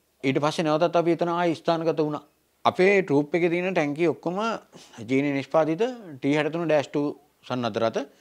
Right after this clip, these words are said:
පළවෙනි ස්කේල් එක විදියට මේ ට්වෙල්ව් පොයින්ට් සෙවන් පතුරන් තින්නේ ඒකේ. ට්වෙල්ව් පොයින්ට් සෙවන් පතුරන් එක්දහස් පනහක් කරා යන්න පුළුවන් පළවෙනි ස්කේල් එක විදියට. පතුරන් තුන්සිය හතලියක බෙල්ට් විතරයි තියෙන්නේ. පතුරන් හැත්තෑවයි තියෙන්නේ.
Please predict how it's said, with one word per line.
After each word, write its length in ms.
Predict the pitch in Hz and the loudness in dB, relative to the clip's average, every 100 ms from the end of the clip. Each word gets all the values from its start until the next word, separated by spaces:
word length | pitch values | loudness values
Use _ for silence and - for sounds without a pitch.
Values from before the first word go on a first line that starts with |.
| _ | _
පළවෙනි 380 | 123 147 196 190 | 8 8 6 0
ස්කේල් 300 | 196 202 202 | 6 6 6
එක 80 | 196 | 4
විදියට 260 | 196 214 220 | 4 4 4
මේ 140 | 202 175 | 2 2
ට්වෙල්ව් 260 | 156 175 | 4 4
පොයින්ට් 240 | 190 196 190 | 6 2 2
සෙවන් 140 | 156 | 0
පතුරන් 320 | 131 127 127 117 | 0 0 0 0
තින්නේ 300 | 147 143 131 | -2 -2 -2
ඒකේ. 160 | 139 262 _ _ - | -4 -10 _ _ 2
ට්වෙල්ව් 200 | 151 175 | 4 4
පොයින්ට් 220 | 180 170 | 2 -2
සෙවන් 200 | 175 175 | -4 -4
පතුරන් 380 | 170 165 190 196 | -4 0 0 0
එක්දහස් 320 | 151 143 180 | -4 -2 -2
පනහක් 320 | - 165 170 | -2 -8 -6
කරා 220 | 165 147 143 | -4 0 0
යන්න 140 | 147 | -2
පුළුවන් 220 | 156 180 165 | -2 -2 0
පළවෙනි 260 | 143 139 | 0 -2
ස්කේල් 300 | 123 - 110 101 | -6 -6 -6 -6
එක 80 | |
විදියට. 300 | 92 85 87 _ _ | -8 -10 -14 _ _
පතුරන් 420 | 120 123 175 196 | 0 4 4 4
තුන්සිය 320 | 170 170 202 | 0 0 4
හතලියක 500 | 185 185 185 190 190 226 262 - _ _ _ - | 6 6 6 6 4 -2 -2 -10 _ _ _ -12
බෙල්ට් 380 | 135 147 170 165 | 2 6 6 2
විතරයි 280 | 160 165 156 | -2 0 0
තියෙන්නේ. 240 | 156 175 | -2 -2
පතුරන් 320 | 160 156 170 | -2 0 0
හැත්තෑවයි 500 | 160 160 165 165 170 | -2 -2 0 2 2
තියෙන්නේ. 340 | 156 165 220 | 0 -4 -6